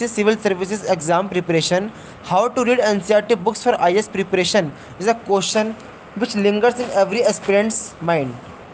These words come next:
Therefore, this podcast gives an in-depth insight highlighting the importance of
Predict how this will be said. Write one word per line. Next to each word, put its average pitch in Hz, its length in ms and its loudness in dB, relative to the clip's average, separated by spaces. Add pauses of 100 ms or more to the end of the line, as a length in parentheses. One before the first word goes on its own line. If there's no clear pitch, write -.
(340)
Therefore, 233 320 2
this 233 320 -4
podcast 214 560 2
gives 220 300 -2
an 226 180 0
in-depth 233 380 2
insight 196 480 2
highlighting 214 580 0
the 220 100 4
importance 196 520 2
of - 100 -6